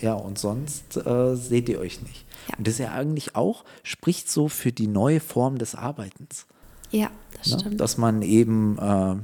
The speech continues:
Speaker 1: virtuell arbeitet, mit einer WhatsApp-Gruppe arbeitet, äh, die Sachen übergibt, äh, Hand in Hand alles geht. Und, ähm, ja, und da hast du dich auch voll eingefügt. Und das ist schon, also mit siebzehn, Lena,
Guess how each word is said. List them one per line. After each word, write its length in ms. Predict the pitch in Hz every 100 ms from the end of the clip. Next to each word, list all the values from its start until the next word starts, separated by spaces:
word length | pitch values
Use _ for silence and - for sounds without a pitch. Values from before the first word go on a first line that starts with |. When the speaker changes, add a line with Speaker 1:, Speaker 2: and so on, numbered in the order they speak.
| 110
Speaker 1:
virtuell 460 | 98 - - 131 113
arbeitet, 840 | 87 123 117 110 110 104 - - -
mit 140 | 110
einer 100 | 110
WhatsApp-Gruppe 800 | 120 117 127 - - 170 - 110
arbeitet, 800 | 101 104 104 104 101 107 104 - - - -
äh, 300 | 147 113 113 - -
die 120 | 123
Sachen 360 | 131 131 - 117
übergibt, 840 | 107 117 101 113 117 - - -
äh, 100 | 120 110 104
Hand 240 | 101 139 139
in 180 | 131 123
Hand 240 | 127 -
alles 340 | 107 110 -
geht. 380 | - 110 107 - - - - - -
Und, 340 | 117 104 - 165
ähm, 420 | 107 101 98 104 - -
ja, 200 | 104 - - 160
und 120 | 120
da 100 | 87
hast 140 | 104
du 40 | 95
dich 160 | 92
auch 140 | - -
voll 260 | - 104
eingefügt. 800 | 95 117 117 - - - - - - _ - -
Und 160 | 123 123
das 120 | -
ist 140 | 175
schon, 120 | - -
also 180 | 117 120
mit 200 | 101 -
siebzehn, 560 | 147 - - 170 185 196 _ _ - - -
Lena, 560 | 120 123 123 127 -